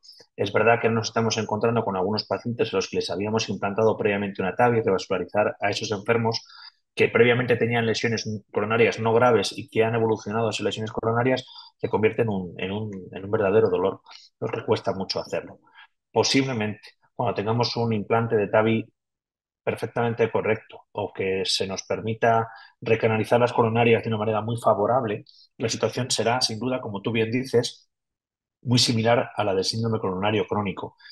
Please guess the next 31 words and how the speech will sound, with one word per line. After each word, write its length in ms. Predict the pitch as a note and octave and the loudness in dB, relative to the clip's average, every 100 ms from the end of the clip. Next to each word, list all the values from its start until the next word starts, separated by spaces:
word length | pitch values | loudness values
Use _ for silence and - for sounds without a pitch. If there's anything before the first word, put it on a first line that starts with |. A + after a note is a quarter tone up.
| - - | -20 -14
y 260 | - G2 G2 | -4 -2 2
revascularizaremos 760 | F#2+ F2+ F#2 F#2 - F#2 G#2 - | 2 2 2 0 0 -4 -2 0
a 40 | |
los 140 | G2 G#2 | 0 0
enfermos, 500 | F#2+ A#2 A#2+ B2+ - _ _ - | 0 0 2 -2 -6 _ _ -6
pues, 140 | F#2+ | -4
guiados 340 | F#2 F#2+ G#2+ | 0 2 0
por 100 | - | 0
la 140 | F#2+ - | -2 -2
presencia 420 | E2+ G#2+ G2 F#2 | -6 -6 -2 -2
de 60 | F2+ | -2
isquemia 380 | - A2 G#2 | -4 -4 -2
por 120 | F#2 F#2 | -2 -4
encima 300 | G2+ G#2 F#2 | -6 -4 -4
del 100 | F2+ | -2
diez 160 | G2 | 0
por 160 | A#2 A2+ | 0 0
ciento 320 | G#2+ G#2+ A#2+ | -4 0 0
o 80 | G#2+ | 2
síntomas 460 | B2 A#2 G2 F#2+ | -2 -6 -6 -4
asociados 420 | F#2 E2+ F#2+ F2+ - | -6 -2 0 0 -2
a 40 | |
la 40 | F2+ | -8
enfermedad 360 | F#2 F2 E2+ E2 | -12 -8 -8 -6
coronaria, 440 | E2 F#2 E2+ D2+ | -8 -6 -6 -6
¿no? 160 | G#2+ - - - - - | -10 -14 -20 -20 -20 -8
Y 60 | - | 0
probablemente 540 | A2 A2 B2+ C3 C#3 | 4 4 2 0 2
identificaremos 640 | C3+ A2 G#2 - G2 G#2+ G#2+ | 2 0 -6 -2 -2 -2 -2
pacientes 520 | A2 - A2+ B2+ - - | 0 0 -2 -4 -6 -4
que 260 | G2+ G2+ | -4 -4